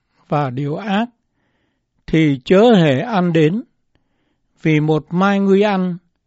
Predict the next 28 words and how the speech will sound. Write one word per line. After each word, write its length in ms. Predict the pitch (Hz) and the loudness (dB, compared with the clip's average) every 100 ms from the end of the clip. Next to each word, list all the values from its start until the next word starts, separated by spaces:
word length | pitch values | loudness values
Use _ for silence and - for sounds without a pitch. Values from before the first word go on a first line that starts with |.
| _ | _
chắc 180 | - 220 - | -4 -4 -2
sẽ 140 | 160 156 | -8 -6
chết." 200 | - 170 - _ _ _ _ _ _ _ _ _ _ - | -2 -2 -2 _ _ _ _ _ _ _ _ _ _ -4
Có 160 | 208 190 | 0 2
hai 140 | 175 | 0
điểm 200 | 143 139 131 - | -2 -8 -10 -4
quan 280 | 185 180 | -2 -2
trọng 320 | 143 160 135 170 | -2 -4 -4 -6
đáng 240 | 185 214 | -4 -4
chú 180 | - 214 | -2 -2
ý 420 | 202 175 190 254 _ _ _ _ _ - | 0 -2 -2 -6 _ _ _ _ _ -6
trong 300 | 202 185 156 | -4 -4 -4
câu 260 | 190 180 | 0 0
vừa 240 | 160 143 160 | 0 -4 -6
đọc. 220 | 170 - _ _ _ _ _ _ _ _ _ - | -10 -12 _ _ _ _ _ _ _ _ _ -4
Thứ 100 | 226 | -2
nhất 200 | 277 269 | 0 -2
là 300 | 151 101 _ _ _ _ _ _ _ _ _ _ _ - | -6 -8 _ _ _ _ _ _ _ _ _ _ _ -6
Đức 140 | 226 220 | -6 -4
Chúa 120 | 262 - | -8 -2
Trời 460 | 190 147 139 110 104 _ _ _ _ - | 0 0 -4 -12 -18 _ _ _ _ -6
trao 340 | 208 196 185 | -2 0 0
đổi 400 | 175 139 127 117 - | -2 -4 -4 -10 -4
thông 280 | 165 185 175 | 0 0 0
tin 360 | 202 180 180 160 | 0 0 0 -2
với 180 | 165 | -2
con 240 | 190 180 147 | -2 0 0
người. 260 | 127 92 | -2 -4